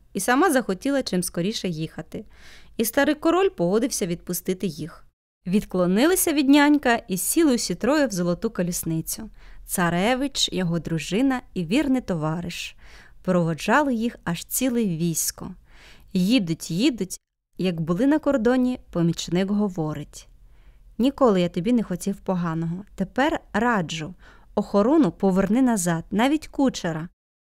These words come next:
«Слухав я тебе завжди, і тепер послухаю, хоча не дуже маю дяку завертати військо», відповів царевич і наказав, аби охоронці вернулися додому.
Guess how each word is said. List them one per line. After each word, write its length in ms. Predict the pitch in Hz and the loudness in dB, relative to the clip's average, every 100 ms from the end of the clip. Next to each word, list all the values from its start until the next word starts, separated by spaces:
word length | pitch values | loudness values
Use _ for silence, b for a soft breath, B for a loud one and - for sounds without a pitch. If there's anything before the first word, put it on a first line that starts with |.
| _ _ _ _ _ - | _ _ _ _ _ -4
«Слухав 460 | - 269 440 277 | 0 6 6 6
я 120 | 180 175 | 0 0
тебе 300 | 175 170 165 | 0 -2 0
завжди, 540 | 202 311 240 165 156 - - - | 2 0 0 -4 -4 -8 -12 -10
і 60 | |
тепер 340 | 214 247 254 208 | -4 0 0 0
послухаю, 720 | 180 - 208 214 - 160 190 - | -2 -2 -2 -2 -4 -8 -10 -16
хоча 320 | - 208 247 | -8 -4 0
не 120 | 247 | 2
дуже 300 | 240 330 330 | 2 2 2
маю 260 | 220 202 190 | 4 4 2
дяку 440 | 175 269 320 - - | 2 0 0 -6 -4
завертати 600 | 165 185 196 226 226 247 | 0 0 0 -2 -2 0
військо», 520 | 240 190 - - - b b b b 180 | 0 -2 -4 -10 -12 b b b b -8
відповів 400 | 180 180 170 170 | -4 -2 -2 -4
царевич 640 | - 170 190 247 254 - | -4 -2 0 0 -2 -4
і 80 | 185 | -2
наказав, 460 | 165 170 170 175 - | 0 0 0 0 -2
аби 200 | 175 170 | -2 -2
охоронці 560 | 180 220 247 403 - | -2 0 2 0 -2
вернулися 560 | 190 170 180 208 233 214 | -2 0 2 2 0 -2
додому. 560 | 175 170 170 156 165 | -2 -2 -2 -4 -6